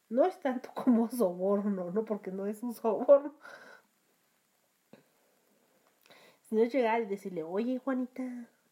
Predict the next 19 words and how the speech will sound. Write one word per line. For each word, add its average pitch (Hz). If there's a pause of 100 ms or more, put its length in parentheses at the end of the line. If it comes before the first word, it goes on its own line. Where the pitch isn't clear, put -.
este... 185 (1900)
¿cómo 277
estás? 285
Buena 262
tarde". 240 (1120)
Llega, 180 (180)
Juanita, - (540)
"Hola, 175 (480)
¿qué 165
pedo?". 165 (420)
Porque 175
generalmente 226 (440)
la -
gente 180
luego 208
es 202
bien 196
culera. 214 (100)
<laughs> 226